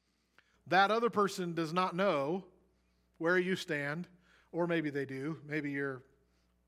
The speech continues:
digging trenches and shooting at each other. I don't know. But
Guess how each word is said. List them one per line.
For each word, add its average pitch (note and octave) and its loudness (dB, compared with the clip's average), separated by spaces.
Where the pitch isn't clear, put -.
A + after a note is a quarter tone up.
digging D3+ -4
trenches D#3 -6
and C3 -14
shooting F3+ -2
at C#3 -6
each C3+ -8
other. A#2+ -8
I E3+ -4
don't E3 -4
know. C3+ -6
But - 2